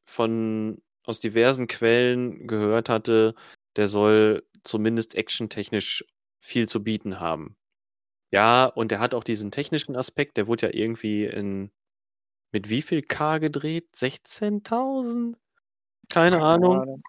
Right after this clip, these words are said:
Speaker 1: Diese ganze technische Spielerei, mal davon ab, dass sie auch kaum ein Kino bei der Erstveröffentlichung wiedergeben konnte, weil kaum ein Kino über diese Art von Technik,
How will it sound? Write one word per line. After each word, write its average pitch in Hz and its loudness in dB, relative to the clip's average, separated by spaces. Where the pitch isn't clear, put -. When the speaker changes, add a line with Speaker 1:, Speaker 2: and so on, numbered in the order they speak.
Speaker 1:
Diese 120 -4
ganze 160 2
technische 160 -4
Spielerei, 120 2
mal 98 0
davon 117 0
ab, 127 -2
dass 117 -2
sie 117 -2
auch 107 -2
kaum 147 -2
ein 123 -2
Kino 156 2
bei 127 4
der 123 0
Erstveröffentlichung 120 -2
wiedergeben 98 2
konnte, 98 -2
weil 101 2
kaum 123 0
ein 110 -4
Kino 117 -2
über 110 -2
diese 117 -4
Art 117 -2
von 117 -4
Technik, 123 -4